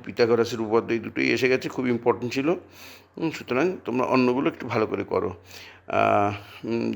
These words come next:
দশের দাগের, আহ, আমি এ নিয়ে আগেই আলোচনা করেছি, রাইডার নিয়ে, এক্সট্রা নিয়ে, সেই জায়গাটা ব্যাপার, বিষয় আর বলার নেই। এগারোয়, আহ, যে ছবি আঁকা, আহ, I mean, জ্যামিতির যে কনস্ট্রাকশন, আহ, কনস্ট্রাকশনের, আহ, মধ্য সমানুপাতি বলা হয়েছে।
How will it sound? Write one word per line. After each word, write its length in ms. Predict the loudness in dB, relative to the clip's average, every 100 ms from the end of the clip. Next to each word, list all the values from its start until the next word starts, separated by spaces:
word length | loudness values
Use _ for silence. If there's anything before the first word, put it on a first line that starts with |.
| 2
দশের 300 | 2 4 2
দাগের, 220 | 2 2
আহ, 420 | 2 -2 0 0 0
আমি 220 | 0 0
এ 160 | 0
নিয়ে 300 | 2 2 0 2
আগেই 300 | 2 4 4
আলোচনা 320 | 4 4 2
করেছি, 300 | 2 -2 2
রাইডার 360 | 4 4 4 2
নিয়ে, 280 | 2 0
এক্সট্রা 300 | -4 -4 0
নিয়ে, 240 | 2 2 0 -6 -20 -20 -6
সেই 160 | 2
জায়গাটা 340 | 6 6 6 2
ব্যাপার, 440 | 2 -2 0 -2
বিষয় 360 | -2 -4 2 2
আর 60 |
বলার 280 | 4 4 4
নেই। 260 | 4 0 0 -4
এগারোয়, 400 | 0 2 4 2
আহ, 480 | 0 -2 -2 -2 -2
যে 180 | -4 -4
ছবি 300 | -6 -2 0
আঁকা, 260 | 0 2 2
আহ, 840 | 0 -12 -20 -20 -20 -6 2 4
I 40 | 4
mean, 140 | 2
জ্যামিতির 480 | 2 2 0 -4 -4
যে 100 | -2
কনস্ট্রাকশন, 600 | -2 -2 0 0 2 0
আহ, 480 | -2 -14 -16 -8 -4
কনস্ট্রাকশনের, 800 | -2 -2 0 -2 -2 0 0 -2
আহ, 840 | -8 -20 -20 -20 -10 -2 0 2
মধ্য 260 | 2 0 0
সমানুপাতি 640 | 0 2 2 0 0 -2
বলা 380 | -2 2 4 4
হয়েছে। 460 | 2 -2 0 -2